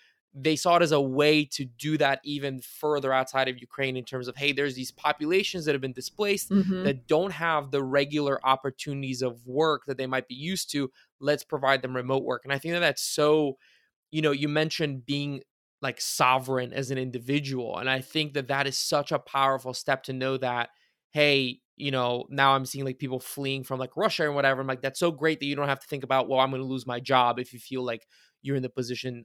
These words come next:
Speaker 1: uh, to do that. So I, I think, I think it's really incredible. I'm curious, what do you see in terms of, uh, you know, obviously we saw a big shift towards remote work during covid. Now that covid, you know, has kind of, like, subsided, or at least we feel like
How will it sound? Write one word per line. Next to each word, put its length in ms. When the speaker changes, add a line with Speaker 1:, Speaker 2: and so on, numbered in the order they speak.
Speaker 1:
uh, 400
to 100
do 220
that. 260
So 240
I, 120
I 140
think, 340
I 80
think 160
it's 140
really 160
incredible. 360
I'm 100
curious, 400
what 260
do 60
you 140
see 320
in 120
terms 340
of, 300
uh, 200
you 100
know, 100
obviously 540
we 100
saw 260
a 60
big 260
shift 240
towards 320
remote 300
work 260
during 240
covid. 560
Now 280
that 200
covid, 460
you 120
know, 180
has 160
kind 280
of, 100
like, 160
subsided, 640
or 160
at 120
least 200
we 80
feel 200
like 140